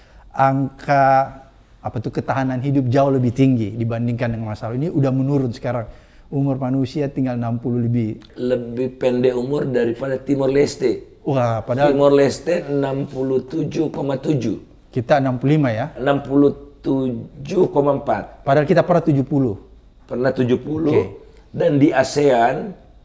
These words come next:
Speaker 2: kita hanya lebih tinggi dari Myanmar.
Speaker 1: Ya, negara yang paling terkebelakang merdeka ya.
Speaker 2: Ya. Terbukti
Speaker 1: Ya.
Speaker 2: dalam banyak hal, Timor Leste itu lebih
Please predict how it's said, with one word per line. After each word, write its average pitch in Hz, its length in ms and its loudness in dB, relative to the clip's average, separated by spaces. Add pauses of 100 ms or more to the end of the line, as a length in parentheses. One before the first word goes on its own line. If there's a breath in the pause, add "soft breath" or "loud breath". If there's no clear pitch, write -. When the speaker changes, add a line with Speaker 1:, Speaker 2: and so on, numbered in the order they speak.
(240)
Speaker 2:
kita 143 480 0 (100)
hanya 139 300 2
lebih 131 320 -2
tinggi 135 400 -2
dari 127 320 2
Myanmar. 139 960 0
Speaker 1:
Ya, 104 240 -6
negara 120 400 0
yang 123 80 -4
paling 117 240 -2
terkebelakang 120 720 -4
merdeka 107 420 -6
ya. 107 140 -10 (160)
Speaker 2:
Ya. 95 160 -16 (400)
Terbukti 110 880 -2 (100)
Speaker 1:
Ya. 101 220 -10 (240)
Speaker 2:
dalam 98 480 -4
banyak 95 400 -4
hal, 92 420 -8
Timor 98 380 -4
Leste 98 480 -6
itu 98 560 -2
lebih 98 720 -6